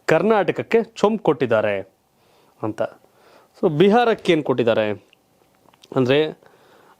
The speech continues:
ಆ, ದೊಡ್ಡ ಮಾವರು ಐವತ್ತು ಸಾವಿರ ಕೋಟಿ ಹತ್ತತ್ರ ಕೇಳ್ತಿದ್ರು ಆಂಧ್ರ ಮತ್ತೆ ಬಿಹಾರದವರು, ಅದ್ರಲ್ಲಿ ಫಿಫ್ಟಿ ಪರ್ಸೆಂಟನ್ನು ಅವ್ರಿಗೆ ಕೊಟ್ಟಿದ್ದಾರೆ. So ಯಾಕಂದ್ರೆ ಅಷ್ಟಾರ ಸಿಕ್ತಲ್ಲ, ಖುಷಿ ಅಲ್ಲ.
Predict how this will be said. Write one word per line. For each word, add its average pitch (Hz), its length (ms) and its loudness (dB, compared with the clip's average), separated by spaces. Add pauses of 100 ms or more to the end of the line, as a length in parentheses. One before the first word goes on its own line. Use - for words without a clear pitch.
ಆ, 143 200 0
ದೊಡ್ಡ 170 280 2
ಮಾವರು 170 280 4
ಐವತ್ತು 170 260 2
ಸಾವಿರ 165 160 2
ಕೋಟಿ 156 240 0
ಹತ್ತತ್ರ 135 260 -2
ಕೇಳ್ತಿದ್ರು 123 560 -2
ಆಂಧ್ರ 131 380 0
ಮತ್ತೆ 131 260 -2
ಬಿಹಾರದವರು, 120 520 0
ಅದ್ರಲ್ಲಿ 139 180 -4
ಫಿಫ್ಟಿ 151 240 0
ಪರ್ಸೆಂಟನ್ನು 120 520 -6
ಅವ್ರಿಗೆ 123 240 -4
ಕೊಟ್ಟಿದ್ದಾರೆ. 104 480 -6
So - 1400 -20
ಯಾಕಂದ್ರೆ - 260 -2
ಅಷ್ಟಾರ 185 300 2
ಸಿಕ್ತಲ್ಲ, 143 500 0
ಖುಷಿ 180 460 0
ಅಲ್ಲ. 101 160 -4